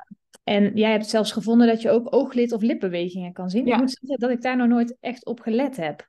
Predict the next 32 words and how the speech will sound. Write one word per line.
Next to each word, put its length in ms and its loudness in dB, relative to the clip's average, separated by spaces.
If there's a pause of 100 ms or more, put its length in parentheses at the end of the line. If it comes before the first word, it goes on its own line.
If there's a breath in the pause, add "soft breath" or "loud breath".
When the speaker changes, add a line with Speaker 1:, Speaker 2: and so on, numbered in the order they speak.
(120)
Speaker 2:
Nee, 580 2
ik, 380 -6
dat 480 -4
had, 380 -4 (120)
wilde 260 2
ik 100 -4
inderdaad 420 0
hetzelfde 440 -6
zeggen. 420 -6 (140)
<laughs> 160 -20
Dat 120 2
stond 340 -2
wel 380 0
in 180 -2
een, 220 -2
eh, 400 -6
in 160 -4
een 320 -4
reviewartikel 960 -4
erover. 520 -6
En 180 -8
ik 200 -14
heb 220 -8
dat 180 -4
nog 160 -4
nooit 280 -2
gezien, 360 0
of 80 -4
in 60 0
ieder 140 2
geval 160 -2
niet, 280 -2